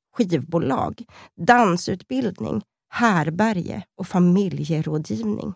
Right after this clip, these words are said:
startas. Församlingen arrangerar konferenser och utåtriktade gudstjänster i centrala och exklusiva lokaler,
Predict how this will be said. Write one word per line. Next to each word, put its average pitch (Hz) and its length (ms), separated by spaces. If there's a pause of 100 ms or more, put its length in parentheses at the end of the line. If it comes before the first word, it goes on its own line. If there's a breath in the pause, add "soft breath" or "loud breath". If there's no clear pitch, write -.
startas. - 600 (1000)
Församlingen 311 680
arrangerar 170 520
konferenser 165 880 (140)
och 233 120
utåtriktade 175 720
gudstjänster - 840
i 185 80
centrala 208 800
och - 240
exklusiva - 680
lokaler, - 560